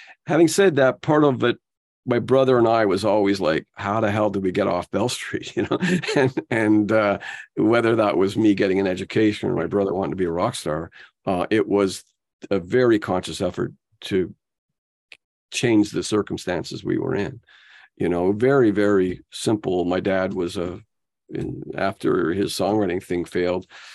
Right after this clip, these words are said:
he took the lifelong sentence in the government, and my mom worked for Loblaws. You know, we're, we're not fancy at all, you know?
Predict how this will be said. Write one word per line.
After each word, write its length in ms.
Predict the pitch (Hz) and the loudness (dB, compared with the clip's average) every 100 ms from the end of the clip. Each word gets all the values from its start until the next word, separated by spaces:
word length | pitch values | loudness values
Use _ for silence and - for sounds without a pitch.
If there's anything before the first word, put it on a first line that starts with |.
| - - | -20 -8
he 160 | - 107 | -4 -2
took 240 | - 101 - | -2 -4 0
the 280 | 117 90 - | 0 0 -2
lifelong 800 | - 92 95 - _ 101 90 87 | 0 0 -2 -8 _ 2 2 0
sentence 440 | - 98 - 92 | -2 -2 -2 -4
in 100 | 92 | -2
the 80 | 90 | -2
government, 500 | 90 104 98 85 87 | 0 0 0 -2 -2
and 80 | 92 | -2
my 100 | 90 | 0
mom 320 | 87 95 101 | 0 -2 0
worked 200 | 92 - | -2 -2
for 140 | 101 | -4
Loblaws. 580 | 90 92 117 85 80 85 | 0 0 0 -2 -4 -6
You 120 | 82 | -4
know, 140 | 95 98 | -2 -2
we're, 380 | 98 113 104 101 _ | 0 0 -2 -6 _
we're 220 | 90 120 | -2 0
not 260 | 113 110 - - | 2 0 -2 -10
fancy 600 | - 95 101 - 104 - | -4 -4 -4 -4 -4 -2
at 160 | 90 - | -4 -2
all, 400 | 90 98 69 76 | -2 0 -2 -8
you 140 | - 82 | -10 -6
know? 200 | 87 | -6